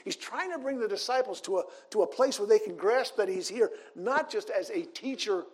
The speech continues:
or as a leader, but as the ultimate sacrifice for sins. And we know how hard it was for Jesus to communicate that to the disciples. And what Jesus was explaining to them was that from the very beginning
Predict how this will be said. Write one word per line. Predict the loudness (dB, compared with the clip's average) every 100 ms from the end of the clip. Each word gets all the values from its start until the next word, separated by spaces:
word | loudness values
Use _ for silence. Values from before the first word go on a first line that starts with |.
| -20 _ _ 2
or | 4
as | 4 -2
a |
leader, | -4 0 2 0
but | -4 -2
as | -4 -6
the | -10 -2
ultimate | -2 -2 -4 -4 -6
sacrifice | -10 -10 -10 -10 -12 -12 -14 -14 -14 -16 -20 _ _ _ _ _ _
for | -12 -8
sins. | -6 -6 -8 -12 -16 -16 -18 _ _ _ _ _ -20 -20 -20 _ _ _ _ _ -8
And | -2
we | 2
know | 6 6 8
how | 6
hard | 4 2 2 4
it | 2
was | 0 -2
for | -4
Jesus | -4 -6 -6 -2
to | -2
communicate | 0 -2 0 -4 -4 -4 -2 -2
that | -2 -2
to | -8
the | -8
disciples. | -6 -6 -4 -6 -10 -16 -16 -18 _ -20 -20 -20 -20 -20 -20 -20 -8
And | 4
what | 6
Jesus | 8 4 4 2
was | 0 0
explaining | -2 0 0 0 -2
to | -4
them | -4 -4 -2
was | -2 0
that | -2
from | -2
the | -4
very | 0 0 0
beginning | -4 -6 -4 -4 -6